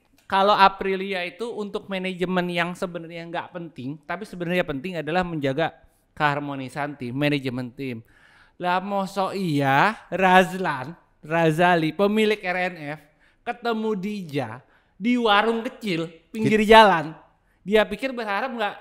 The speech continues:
Speaker 2: Nggak ada yang
Speaker 1: kelihatan
Speaker 2: lihat.
Speaker 1: orang. Ya,
Speaker 2: Dia lupa
Speaker 1: in-
Speaker 2: bahwa di Indonesia
Speaker 1: Di
Speaker 2: yang
Speaker 1: Indonesia itu
Speaker 2: penggemarnya itu banyak sekali.
Speaker 1: Gila Moto G P itu banyak. Itu foto nyampe ke aku, ke Mateo,
Speaker 2: Iya.
Speaker 1: ke G P Racing, kemana-mana.
Speaker 2: Kemana-mana foto
Speaker 1: Mereka
Speaker 2: itu.
Speaker 1: meeting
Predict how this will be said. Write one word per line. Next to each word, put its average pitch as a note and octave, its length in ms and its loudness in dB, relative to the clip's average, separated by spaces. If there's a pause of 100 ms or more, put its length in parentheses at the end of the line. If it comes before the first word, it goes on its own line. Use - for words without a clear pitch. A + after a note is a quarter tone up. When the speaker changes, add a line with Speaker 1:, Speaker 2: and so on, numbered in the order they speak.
(260)
Speaker 2:
Nggak G#2 120 -2
ada A2 100 0
yang - 160 4
Speaker 1:
kelihatan C3+ 180 6
Speaker 2:
lihat. C#4 140 2
Speaker 1:
orang. G3+ 220 2 (1200)
Ya, F#3+ 260 2 (840)
Speaker 2:
Dia G#2 160 -2
lupa D3 320 4
Speaker 1:
in- - 80 2
Speaker 2:
bahwa C#3 160 4
di C#3 160 2
Indonesia C3+ 560 2
Speaker 1:
Di C4 80 4
Speaker 2:
yang C4 80 8
Speaker 1:
Indonesia B3+ 240 6
itu - 80 8
Speaker 2:
penggemarnya D3 480 4
itu E3 80 -2
banyak D#3 400 2
sekali. G3+ 480 4
Speaker 1:
Gila B3 240 10
Moto B3 240 2
G A#3 240 0
P A#3+ 160 -6
itu C4+ 80 -6
banyak. A#3 720 4
Itu B3+ 240 -6
foto C4+ 160 0
nyampe A3 320 0
ke G#3 160 -2
aku, C4+ 320 6
ke G#3 80 4
Mateo, F#3+ 560 0
Speaker 2:
Iya. F3 240 4
Speaker 1:
ke E2+ 80 -10
G - 80 -10
P F#3+ 160 -8
Racing, A#3+ 320 2
kemana-mana. G#3 560 -4
Speaker 2:
Kemana-mana G2+ 560 0
foto - 160 -2
Speaker 1:
Mereka C#4 400 4
Speaker 2:
itu. C#4 80 2
Speaker 1:
meeting C4+ 320 -2